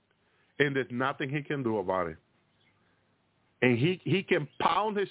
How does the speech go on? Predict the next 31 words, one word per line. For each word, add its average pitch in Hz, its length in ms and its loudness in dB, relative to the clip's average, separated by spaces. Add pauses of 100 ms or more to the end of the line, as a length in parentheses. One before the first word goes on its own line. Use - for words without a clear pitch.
(140)
table 170 400 0
in 127 80 -2
the 127 100 2
White 139 260 2
House, 110 340 0
Pennsylvania 139 580 0
sixteen 135 280 -6
hundred, 127 320 2 (600)
all 180 220 4
day 185 160 0
long 170 260 0
if 131 100 -4
he 131 100 0
wants, 135 360 0
mad 139 360 0
that 110 100 -2
he's 117 140 -4
not 139 180 -2
gonna 113 180 -2
do 123 220 0
it. 120 140 -2 (580)
He 170 180 4
had 131 300 4
no 117 180 2
choice 113 380 0 (720)
because 120 380 0
there's 120 180 0
a 113 80 2
lot 127 300 2
of 160 140 -4
people 175 500 0